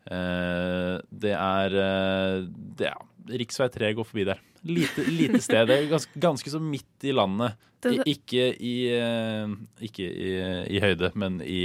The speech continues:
Speaker 1: liksom i bred-, i bredde, så er det ganske midt i landet. Litt høyre for midten.
Speaker 2: Ja. Mm.
Speaker 1: Så
Speaker 2: Du
Speaker 1: vi
Speaker 2: får
Speaker 1: er
Speaker 2: lengde i høyde.
Speaker 1: inne i Innlandet.
Speaker 2: Ja.
Speaker 1: Skikkelig inne i Innlandet. Hva tenker dere at de holder på med i Alvdal type ting? Hva er slagordet?
Speaker 2: Ehm, jeg vet jo at, altså, OK,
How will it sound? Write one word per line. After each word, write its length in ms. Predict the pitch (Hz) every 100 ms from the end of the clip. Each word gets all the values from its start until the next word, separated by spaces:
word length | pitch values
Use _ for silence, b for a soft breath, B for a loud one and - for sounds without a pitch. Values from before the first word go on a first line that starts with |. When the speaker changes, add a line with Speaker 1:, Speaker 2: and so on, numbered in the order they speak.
| 90
Speaker 1:
liksom 240 | 87 95
i 60 | 95
bred-, 180 | 95 92
i 60 |
bredde, 300 | 101 98 90
så 100 | 95
er 60 | 98
det 80 | 98
ganske 180 | - 92
midt 220 | 87 98
i 20 |
landet. 240 | 82 82 -
Litt 380 | 131 - _ - _ b -
høyre 160 | 87
for 140 | 95 -
midten. 100 | 254
Speaker 2:
Ja. 120 | 240 - -
Mm. 280 | 214 240 220 b b -
Speaker 1:
Så 80 | 254
Speaker 2:
Du 20 |
Speaker 1:
vi 60 | 240
Speaker 2:
får 80 |
Speaker 1:
er 100 | 247
Speaker 2:
lengde 380 | 240 240 233 -
i 80 | -
høyde. 80 | 104 107
Speaker 1:
inne 140 | 120
i 80 | 131 117
Innlandet. 540 | 117 95 90 113 98 B B B -
Speaker 2:
Ja. 160 | 226 214
Speaker 1:
Skikkelig 240 | - 202
inne 100 | 202
i 60 | 190
Innlandet. 320 | 180 - - - b b b b b b 95
Hva 300 | 90 107 113
tenker 300 | 110 104 -
dere 240 | 90 85 85
at 100 | -
de 200 | 98 98
holder 200 | 92 95
på 100 | 90
med 100 | 98
i 20 |
Alvdal 320 | 95 85 92 101
type 300 | 117 104 104
ting? 240 | 135 160 135 -
Hva 440 | 95 92 90 92 -
er 380 | - 80 82 85 -
slagordet? 420 | - - 50 50 - b b _ _ -
Speaker 2:
Ehm, 800 | 226 226 220 214 220 220 220 220
jeg 160 | -
vet 280 | 269 262 240
jo 60 | 240
at, 180 | 262 -
altså, 300 | 254 247 -
OK, 120 | 240